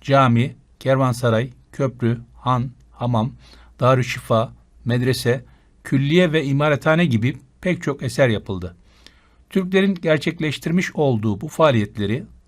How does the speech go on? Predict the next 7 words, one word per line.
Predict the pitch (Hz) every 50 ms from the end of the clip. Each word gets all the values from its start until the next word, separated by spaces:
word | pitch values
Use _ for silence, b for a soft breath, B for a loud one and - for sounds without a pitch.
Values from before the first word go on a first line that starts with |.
| _ _
Anadolu'nun | - 143 160 165 151 143 127 113 110 117 117 117 - - _ -
yurt | 139 151 156 - - -
edinilme | 123 120 143 147 147 147 170
sürecine | 170 175 - 127 123 101 104 101 101 117 - -
katkılar | - 135 135 - - - 156 156
açısından | 156 135 - - - 117 110 123 139 165 175 B B B B B B B _ -
değerlendiriniz. | 143 147 147 151 156 160 165 160 147 160 143 113 98 82 - - - - -